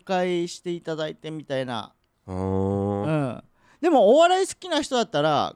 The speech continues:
Speaker 1: 桑原さんがチョイスする、その、芸人側、
Speaker 2: うん。
Speaker 1: 結構信頼度高いと思う。
Speaker 2: 確かにね。
Speaker 1: うん。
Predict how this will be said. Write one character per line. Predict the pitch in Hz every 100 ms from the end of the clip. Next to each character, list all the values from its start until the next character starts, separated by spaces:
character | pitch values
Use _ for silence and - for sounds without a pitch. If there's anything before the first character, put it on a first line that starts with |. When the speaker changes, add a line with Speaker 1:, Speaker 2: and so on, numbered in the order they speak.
| _
Speaker 1:
桑 | 240 294
原 | 330 233
さ | 208
ん | 165
が | 147 170 110 -
チ | 202
ョ | 196
イ |
ス | -
す | - 165
る、 | 185 143 - _ _ _ _
そ | 165
の、 | 156 147 139 117
芸 | 156 160 151
人 | 156 151 147
側、 | 139 143 165 - -
Speaker 2:
う | 107
ん。 | 87 - _ -
Speaker 1:
結 | 349 339
構 | - 196 131 107 -
信 | - 247 254
頼 | 262 196
度 | 143
高 | 196 185
い | 170
と | 120
思 | 107 90
う。 |
Speaker 2:
確 | 139 160
か | 165
に | 117 95
ね。 | 87 85 78
Speaker 1:
う |
ん。 | 190 123